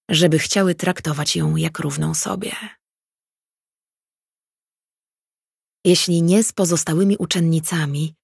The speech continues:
to z kim mogłaby naprawić swoje stosunki? Życie rodzinne spełniało jej oczekiwania, a wszelkie skargi i tak powinna kierować do kapłanów z miejscowej świątyni.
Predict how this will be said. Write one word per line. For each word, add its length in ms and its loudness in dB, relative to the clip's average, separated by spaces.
to 120 0
z 140 -2
kim 380 2
mogłaby 460 0
naprawić 580 -2
swoje 400 -4
stosunki? 920 -6
Życie 320 2
rodzinne 540 2
spełniało 520 0
jej 220 -4
oczekiwania, 720 -4
a 140 6
wszelkie 380 2
skargi 640 0
i 40 -4
tak 280 0
powinna 480 0
kierować 580 -2
do 180 0
kapłanów 600 -2
z 140 -2
miejscowej 580 -2
świątyni. 840 -6